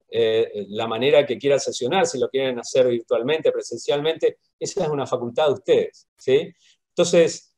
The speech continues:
este, realmente hoy sería innecesario que el Congreso, eh, que el Poder Ejecutivo emita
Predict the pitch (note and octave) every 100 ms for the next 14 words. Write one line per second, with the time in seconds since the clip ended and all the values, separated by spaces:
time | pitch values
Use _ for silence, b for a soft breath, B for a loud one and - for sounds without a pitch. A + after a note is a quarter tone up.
0 | _ B2+ A#2+ B2+ B2+ A#2+ A#2+ B2+ C#3 D#3+
1 | E3 D#3+ D#3 F3 F#3+ - - B2 D3 -
2 | - - B2+ B2 - - C#3+ C#3+ C#3+ B2
3 | A#2+ A#2 B2 B2 C#3 C#3 - - B2 A#2
4 | G#2+ G2+ - A#2+ B2+ C3+ C#3+ C3 B2 C#3
5 | C#3 D3 - _ - C3 D3 D3 - D#3
6 | D3+